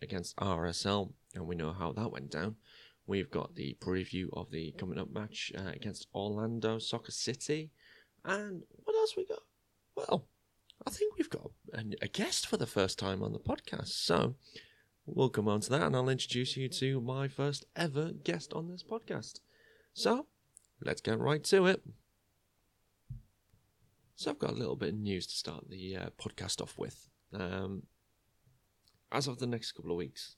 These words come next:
um, well, next week, in fact, I am actually going on holiday. So it w-, it's gonna be tricky to get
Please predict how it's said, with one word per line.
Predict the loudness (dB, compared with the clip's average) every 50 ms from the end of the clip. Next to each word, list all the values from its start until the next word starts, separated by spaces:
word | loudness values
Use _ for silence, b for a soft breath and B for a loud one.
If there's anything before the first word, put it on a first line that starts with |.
| -12 -10
um, | -8 -6 -6 -6 -4 -4 -6 -8 -8 -12 _ b b b b b b b b b b
well, | 2 4 4
next | 4 4 2 2 -2
week, | -4 -6 -4
in | -6 -6
fact, | -6 -6 -8 -8 -8 -10 -10 -8
I | -8 -6 -6 -6
am | -6 -6 -4 -4
actually | -4 -4 -4 -4 -6 -6 -4
going | -2 -4 -4 -4 -4
on | -6 -6
holiday. | -6 -6 -6 -8 -8 -12 -14 -12 -12
So | -8 -4 0 2 2 2 2 2 -2 -4 B B B B B B B B B B _ _ _ 0 2
it | 4 4
w-, | 4 2 -4 -8 -6 -4
it's | -2 0 4
gonna | 4 6 6
be | 6 6
tricky | 4 4 2 2 2 0 -2 -2
to | -2 0
get | 0 -2 -2